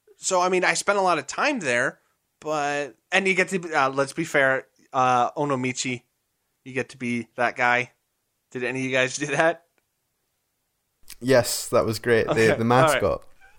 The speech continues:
Speaker 1: Yeah, yep.
Speaker 2: <laughs>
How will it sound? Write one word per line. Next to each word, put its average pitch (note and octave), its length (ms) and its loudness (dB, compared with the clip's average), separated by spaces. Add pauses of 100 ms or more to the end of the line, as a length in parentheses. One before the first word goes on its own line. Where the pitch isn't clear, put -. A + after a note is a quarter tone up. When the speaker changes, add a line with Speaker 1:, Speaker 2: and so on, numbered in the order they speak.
(240)
Speaker 1:
Yeah, F3+ 200 2 (100)
yep. E3+ 180 0 (1300)
Speaker 2:
<laughs> - 160 -4